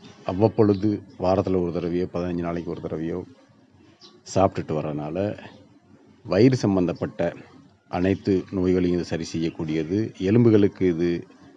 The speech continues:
பலம் கொடுக்கக்கூடியது, நோய் எதிர்ப்பு சக்தியை இது கூட்டக்கூடியது, கண்கள், எலும்பு அனைத்தும் பலப்படும், மலச்சிக்கலை இது போக்கக்கூடியது,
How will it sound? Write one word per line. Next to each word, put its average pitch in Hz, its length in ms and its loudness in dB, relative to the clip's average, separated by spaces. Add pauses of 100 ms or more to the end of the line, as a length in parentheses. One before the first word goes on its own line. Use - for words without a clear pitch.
(200)
பலம் 98 340 4
கொடுக்கக்கூடியது, 82 800 -4 (1200)
நோய் 120 280 6
எதிர்ப்பு 107 260 4
சக்தியை 90 460 0 (260)
இது 85 140 -6
கூட்டக்கூடியது, 85 800 -2 (1080)
கண்கள், 110 460 6 (240)
எலும்பு 104 400 4 (340)
அனைத்தும் 98 460 2
பலப்படும், 90 480 2 (140)
மலச்சிக்கலை 98 560 2
இது 82 160 0
போக்கக்கூடியது, 80 720 -4